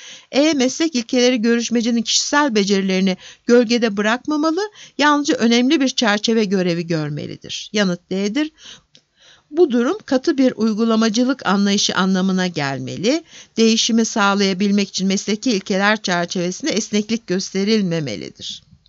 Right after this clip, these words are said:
Altmış dört, aşağıdakilerden hangisi görüşmecinin yönetme ile ilgili becerilerinden biri olarak önemlidir?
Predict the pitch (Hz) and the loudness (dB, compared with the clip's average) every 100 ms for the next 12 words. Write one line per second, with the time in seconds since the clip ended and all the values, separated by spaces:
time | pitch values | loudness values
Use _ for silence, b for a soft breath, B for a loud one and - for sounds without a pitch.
0 | _ b b b - 208 208 196 - 233 | _ b b b -4 -4 -2 -8 -2 -2
1 | 311 _ B B 233 - 240 240 247 247 | -2 _ B B -2 2 2 2 0 2
2 | 240 247 226 233 233 - 339 370 339 254 | 2 2 2 2 0 -4 -2 0 0 -2
3 | - 220 208 B B B 233 226 220 226 | -2 0 -2 B B B 2 2 2 -2
4 | 214 233 226 208 b b 240 233 247 - | 0 0 0 -4 b b 2 4 2 0
5 | 262 285 233 180 196 196 190 196 214 208 | 2 4 2 2 0 0 0 2 2 2
6 | 214 240 294 269 254 233 196 170 165 - | 2 2 2 2 4 4 2 -2 -4 -6
7 | 185 185 170 160 156 196 302 | -2 0 -2 -4 -4 -2 -4